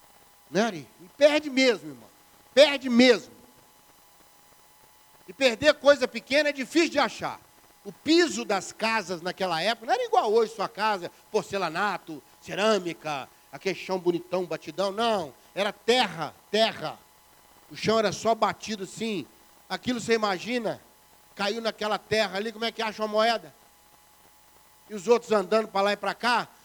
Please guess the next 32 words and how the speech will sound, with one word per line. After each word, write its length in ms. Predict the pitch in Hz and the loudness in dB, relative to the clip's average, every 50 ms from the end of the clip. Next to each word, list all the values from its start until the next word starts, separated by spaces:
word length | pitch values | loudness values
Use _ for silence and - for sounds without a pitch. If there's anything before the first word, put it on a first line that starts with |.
| _ _ | _ _
dentro 200 | _ 202 220 214 | _ 0 0 2
da 100 | 214 214 | 0 -2
casa 480 | 196 - - 220 240 247 240 196 175 202 | -2 -2 -2 0 0 0 0 -2 -4 -6
vivia 440 | 180 185 214 196 165 202 214 202 190 | -4 -4 -6 -6 -4 0 0 0 0
a 20 | |
família, 580 | 196 - 208 202 214 247 262 254 240 240 233 214 - - _ _ - | 0 -2 -4 -2 -2 -2 -2 0 0 0 -2 -2 -6 -16 _ _ -10
vivia 260 | 202 196 160 208 214 | -10 -6 -4 -2 -4
os 120 | 202 175 | -2 -2
animais, 580 | 208 208 220 226 220 226 226 226 233 240 240 226 - - _ _ _ _ - | -2 -2 -2 -2 0 2 2 2 0 -2 -4 -8 -16 -20 _ _ _ _ -12
vivia 280 | 208 220 214 247 240 | -8 -2 0 0 0
tudo 240 | 240 - 277 311 302 | 0 -2 -4 -2 0
dentro 160 | - 294 277 | 0 0 2
da 80 | 285 277 | 0 -2
casa 400 | - - 285 311 302 240 226 233 | 0 0 -2 -2 -2 -4 -6 -8
em 20 | |
Israel. 400 | 214 170 160 160 165 151 135 117 104 - _ _ _ _ _ _ _ _ _ _ _ _ _ _ _ _ _ _ _ _ _ _ _ _ _ _ _ _ _ - _ _ _ _ - - | -10 -10 -8 -8 -8 -8 -8 -10 -16 -20 _ _ _ _ _ _ _ _ _ _ _ _ _ _ _ _ _ _ _ _ _ _ _ _ _ _ _ _ _ -20 _ _ _ _ -20 -6
Então 200 | - 320 349 370 381 | 0 2 2 4 4
mexia 380 | 359 302 277 - 285 349 370 | 2 2 2 0 -2 -2 -2
mesmo, 280 | 349 302 285 320 330 330 | 0 2 2 2 2 2
muita 180 | 339 330 330 | 0 2 2
gente 180 | 302 311 320 320 | 2 2 0 -2
mexendo. 760 | 311 330 285 254 - - 269 269 294 330 339 269 214 156 113 - - _ _ _ _ _ _ _ | -2 -2 -2 -2 -4 -4 0 2 2 2 0 -2 -6 -6 -8 -10 -18 _ _ _ _ _ _ _
Irmão, 320 | 240 262 254 269 302 311 | -4 0 4 6 6 6
eu 60 | 294 262 | 6 4
quero 280 | - - 302 311 302 | 2 2 2 2 2
pedir 320 | - - 294 277 - 269 285 | 2 2 2 2 4 4 2
a 60 | 269 | 2
Deus 260 | 214 262 294 302 269 | 4 4 2 4 4
uma 160 | 285 277 262 | 4 4 4
bênção 400 | 233 185 214 277 294 277 269 254 | 4 4 4 4 4 4 0 -4
pra 180 | 240 233 214 202 | -2 -2 -2 -2
nós, 480 | 190 202 233 277 311 302 240 - - | 0 2 4 6 6 4 4 0 -6